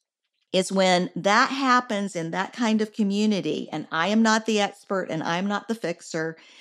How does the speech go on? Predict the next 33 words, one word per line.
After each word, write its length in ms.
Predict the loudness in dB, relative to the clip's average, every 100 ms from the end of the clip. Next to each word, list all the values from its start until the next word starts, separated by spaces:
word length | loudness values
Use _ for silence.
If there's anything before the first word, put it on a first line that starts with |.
| -12 -4
but 140 | 0
we 200 | 4 4
are 100 | 2
there 220 | 2 0
to 160 | -2 -6
be 260 | -2 0
in 280 | 0 -2 -4
ritual, 640 | -2 -2 -2 -2 0 2 2
in 120 | 0
a 60 | -2
ritual 480 | -2 -2 -2 -2
setting 500 | -2 -2 -2 0 -2
together. 720 | -4 -6 0 2 2 -2 -4 -8 _ _ _ -4
We 100 | 2
have 200 | 4 4
an 80 | 2
Indian 380 | 4 6 6 6
talking 440 | 4 2 4 2
stick 380 | 4 2 0 0
that's 200 | -2 0
six 320 | -2 -2 -2
feet 240 | 0 0
tall, 440 | 0 2 6 6 2 -6 -12 -20 -20 -20
<laughs> 520 | _ -12 -8 -8 2
and 420 | 4 6 4 0 -6 -20 -20 _ -6
the 80 | -2
person 340 | 4 4 8
who's 200 | 6 6
holding 340 | 6 4 4 2
the 140 | 2
Indian 260 | 2 2 2
talking 400 | 2 2 0 -6
stick 460 | -6 0 0 0